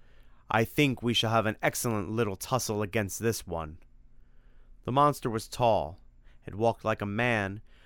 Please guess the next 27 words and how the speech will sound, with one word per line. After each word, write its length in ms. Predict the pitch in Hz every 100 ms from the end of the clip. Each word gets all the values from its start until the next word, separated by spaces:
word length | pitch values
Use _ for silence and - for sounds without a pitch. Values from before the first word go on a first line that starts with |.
| - -
but 160 | 117
that 180 | 139 123
was 160 | 120 117
where 180 | 123
the 120 | 113 101
resemblance 520 | 101 110 101 98 85
ended. 440 | 101 92 80 - - - - - - - -
Its 160 | -
face 440 | - 175 139 - -
was 160 | 117
a 80 | 113
lizard 460 | 110 127 110 107 98
hide. 480 | 98 76 73 76 - - - - - - - -
Its 180 | 104
head 280 | - 127 123
looked 240 | 113 120 120
as 160 | 110
though 160 | 117 110
someone 380 | - 127 120 117
had 140 | 110
jammed 300 | 92 113 104
a 60 | 98
basketball 640 | - 107 107 - 101 92
through 300 | - 113 104
its 160 | 95 -
fanged 440 | - 101 98 95
mouth. 480 | 95 95 78 -